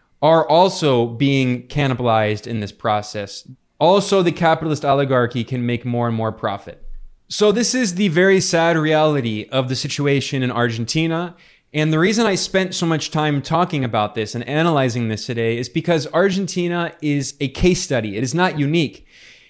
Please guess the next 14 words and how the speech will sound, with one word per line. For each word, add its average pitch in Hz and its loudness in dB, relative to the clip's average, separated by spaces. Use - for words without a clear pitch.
This 202 2
is 190 2
the 143 0
neo-colonial 156 2
economic 135 0
relationship 117 -4
that 123 -4
many 170 2
countries 165 -2
in 147 0
the 139 0
global 139 0
South 131 -4
have 113 -2